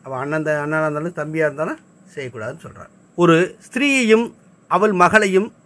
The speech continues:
நிர்வாணமாக்கலாகாது, அவளுடைய குமாரனின் மகளையும் அவளுடைய குமாரத்தின் மகனையும், மகளையும் நிர்வாணமாக்கும்படி விவாகம் பண்ணலாகாது, இவர்கள்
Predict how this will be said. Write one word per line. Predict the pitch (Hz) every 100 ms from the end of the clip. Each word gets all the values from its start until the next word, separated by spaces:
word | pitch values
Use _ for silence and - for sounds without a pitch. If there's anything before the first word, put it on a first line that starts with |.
| -
நிர்வாணமாக்கலாகாது, | 175 196 208 208 190 170 170 151 143 139 127 147 - _ _ _ _ -
அவளுடைய | 165 190 185 175
குமாரனின் | 202 226 233 214 202 220 - _ _ _ -
மகளையும் | 151 175 156 165 254 _ _ _ _ -
அவளுடைய | 165 175 160
குமாரத்தின் | - 208 240 254 214 220
மகனையும், | 160 156 180 165 180 185 - _ _ _ _
மகளையும் | 165 190 190 160 196 - _ _ _ _ _ _ -
நிர்வாணமாக்கும்படி | 190 220 254 240 202 185 180 175 156 165 - _ -
விவாகம் | 160 196 226 214 196
பண்ணலாகாது, | 160 151 143 135 131 127 160 - - - -
இவர்கள் | 156 196 233 233